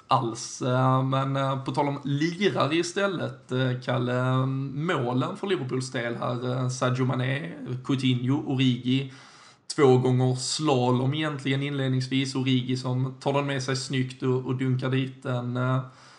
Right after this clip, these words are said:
lite delade meningar tycker jag i, eh, när man läser och när man ser vad, hur folk reagerade. Joel Robles får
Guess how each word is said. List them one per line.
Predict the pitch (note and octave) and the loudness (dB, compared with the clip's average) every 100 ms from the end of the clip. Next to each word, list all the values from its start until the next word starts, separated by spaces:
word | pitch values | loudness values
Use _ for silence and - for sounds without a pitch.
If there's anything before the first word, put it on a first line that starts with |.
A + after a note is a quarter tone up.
| - - | -18 -4
lite | D3+ D#3 | -2 0
delade | E3 F3 D3 B2+ | 2 4 4 2
meningar | E3+ F#3+ D3+ | 0 -2 -4
tycker | C3 B2+ B2+ | -6 -4 0
jag | C3 | 4
i, | B2+ B2+ | 4 4
eh, | C3 B2+ | 4 2
när | B2+ | 4
man | B2+ C3 | 4 4
läser | C#3+ B2+ B2+ - | 2 0 -2 -2
och | B2+ B2+ | 0 0
när | |
man | B2+ | 0
ser | B2+ C3+ B2 | 0 0 0
vad, | B2+ B2 - B2+ B2+ | 0 -2 -4 -8 -4
hur | B2+ | -4
folk | B2+ B2+ C3 | 0 -2 0
reagerade. | C3 B2+ B2+ B2 B2 B2 B2+ B2+ B2+ | 0 0 0 -2 -2 -2 0 0 -2
Joel | B2 C3+ C3 | 2 4 4
Robles | C3+ B2+ B2+ C3 B2+ | 4 2 2 0 0
får | C3 C3 | 0 -2